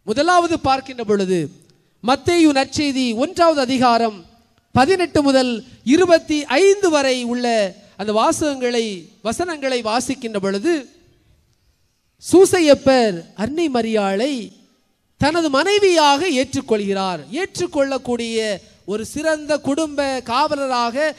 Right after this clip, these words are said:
கணவனாக இருந்திருக்கின்றார். மன ஒப்பந்தம் நடந்து முடிந்து விட்டது. இந்த மனைவியான அன்னை மரியாள் கர்ப்பமாகக்கூடிய ஒரு சூழல்.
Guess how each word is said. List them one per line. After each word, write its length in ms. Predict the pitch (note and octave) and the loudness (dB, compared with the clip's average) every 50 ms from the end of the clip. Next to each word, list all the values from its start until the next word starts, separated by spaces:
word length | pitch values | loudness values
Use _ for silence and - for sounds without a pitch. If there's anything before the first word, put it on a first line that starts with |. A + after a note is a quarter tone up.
| - - - | -14 -20 -10
கணவனாக 640 | - B3 C4+ D#4 D#4+ D4 C4+ B3 A3+ G#3+ G#3+ A#3+ C4 | -8 -6 -4 -4 -4 -4 -4 -4 -4 -4 -4 -6 -8
இருந்திருக்கின்றார். 800 | G#3+ G3 F#3+ F3+ F3+ F3 F3 F3 E3+ D#3+ D#3+ E3 E3 E3 D#3 - - _ _ _ _ _ _ _ _ _ _ _ _ _ _ _ _ _ | -8 -8 -8 -8 -10 -10 -10 -12 -14 -10 -8 -6 -6 -6 -8 -10 -16 _ _ _ _ _ _ _ _ _ _ _ _ _ _ _ _ _
மன 280 | D#3 F#3+ A3 B3+ C4 | -10 -8 -4 -2 0
ஒப்பந்தம் 680 | B3+ B3+ B3+ B3+ - C#4+ C#4+ C#4 C4+ C#4 C4+ C4 B3+ C4 _ _ _ _ _ _ _ | 0 0 -2 0 0 -2 -2 0 -2 -2 -2 -2 -6 -18 _ _ _ _ _ _ _
நடந்து 380 | - G3 G#3+ A#3 D#4 D#4+ D4+ C#4 | -6 -4 -2 -2 -2 -2 -2 -2
முடிந்து 340 | B3+ B3 A#3+ A#3+ A#3+ A3+ A3+ | 0 0 0 0 0 0 2
விட்டது. 520 | G#3+ G3+ G#3 G#3 G3+ F#3+ A3 C#4 D4+ C#4+ - - _ _ _ _ _ _ _ _ _ _ _ _ _ _ _ _ _ _ _ _ _ _ _ _ _ _ _ _ _ _ _ _ _ - | 0 2 0 -2 -2 0 0 -2 -2 -4 -12 -20 _ _ _ _ _ _ _ _ _ _ _ _ _ _ _ _ _ _ _ _ _ _ _ _ _ _ _ _ _ _ _ _ _ -6
இந்த 680 | - B3 D4 D#4 D#4+ D4+ D4 D4 C#4 C#4 C4 A#3+ - - - - | -2 0 0 0 2 4 4 4 4 2 0 -4 -8 -14 -16 -8
மனைவியான 720 | F#3 G#3+ A#3 C#4+ F4+ F4+ E4 E4 D#4 D#4 D#4 D#4 D#4 D4 | -6 -4 -2 0 0 0 0 0 0 0 0 0 0 -2
அன்னை 240 | B3+ C4 D#4 F#4 F4+ | -2 -2 0 -2 -2
மரியாள் 560 | D#4+ D#4 D4 D4 C#4+ C#4+ D4+ D#4+ E4 D#4+ C#4+ - - _ _ _ _ _ _ _ _ _ _ - | -2 -2 -4 -4 -2 -2 0 0 -2 -2 -4 -14 -20 _ _ _ _ _ _ _ _ _ _ -4
கர்ப்பமாகக்கூடிய 920 | B3+ B3+ B3+ - F#4+ F4+ F4 E4+ E4+ E4 D#4+ D#4+ D4+ - D4+ D4+ D4 D4 C#4 | -4 -4 -2 2 0 2 4 6 4 6 4 2 0 -2 -2 0 0 0 2
ஒரு 220 | B3+ B3 A#3 A#3 | 2 2 2 2
சூழல். 580 | - - G#3+ G#3 G3+ A3 B3 D4+ D#4+ D4+ - - | -2 0 0 0 2 2 0 0 -2 -6 -10 -18